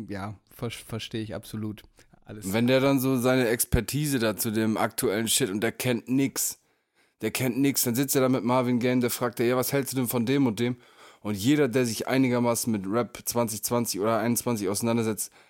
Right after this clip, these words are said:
Speaker 2: ist das ein Begriff und Jan Delay so, „Nee, kenn ich nicht,
Speaker 1: Ja,
Speaker 2: aber
Speaker 1: ja.
Speaker 2: ich kenn den und der so vor vier Jahren schon wack gewesen ist.“
Speaker 1: <laughs>
Speaker 2: Naja, egal.
Speaker 1: Ja, auf jeden Fall. Alles, was
Speaker 2: Also,
Speaker 1: abseits,
Speaker 2: Jan,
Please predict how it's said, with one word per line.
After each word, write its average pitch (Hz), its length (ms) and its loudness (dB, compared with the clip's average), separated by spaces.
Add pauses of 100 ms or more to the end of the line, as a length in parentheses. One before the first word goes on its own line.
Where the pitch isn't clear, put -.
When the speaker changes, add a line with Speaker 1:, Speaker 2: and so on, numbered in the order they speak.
(280)
Speaker 2:
ist - 200 -2
das 117 140 -2
ein 117 60 -2
Begriff 117 380 0
und 101 240 -8
Jan 110 200 0
Delay 110 200 0
so, 95 180 -4 (300)
„Nee, 135 180 2
kenn 143 200 0
ich 110 120 0
nicht, 107 240 0
Speaker 1:
Ja, - 40 -8
Speaker 2:
aber 120 160 2
Speaker 1:
ja. 117 40 2
Speaker 2:
ich 117 100 -4
kenn 120 220 0
den 127 260 2
und 107 120 -2
der 123 120 0
so 120 160 -2
vor 131 200 0
vier 143 260 2
Jahren 139 260 4
schon 107 320 0
wack 98 160 0
gewesen 92 400 -2
ist.“ - 180 -6
Speaker 1:
<laughs> - 420 -14
Speaker 2:
Naja, 107 320 0
egal. 98 340 -2 (380)
Speaker 1:
Ja, 131 160 0
auf 135 100 -4
jeden 139 240 0
Fall. 131 220 2
Alles, 165 340 0
was 165 320 -2
Speaker 2:
Also, 117 240 4
Speaker 1:
abseits, 131 120 6
Speaker 2:
Jan, 131 300 6